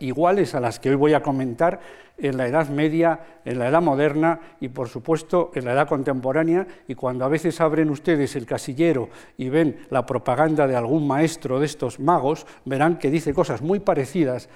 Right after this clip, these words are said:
a las que vamos a ver aquí hoy. Eh,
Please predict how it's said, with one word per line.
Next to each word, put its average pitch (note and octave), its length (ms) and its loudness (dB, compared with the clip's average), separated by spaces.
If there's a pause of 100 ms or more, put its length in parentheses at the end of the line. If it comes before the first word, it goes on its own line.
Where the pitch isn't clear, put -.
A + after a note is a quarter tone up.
(140)
a C3 100 -6
las B2 160 -2
que B2 140 -4
vamos C#3+ 320 0
a C3 60 0
ver C3 180 0
aquí A#2+ 260 -4
hoy. G#2 140 -4 (1900)
Eh, D#3+ 760 2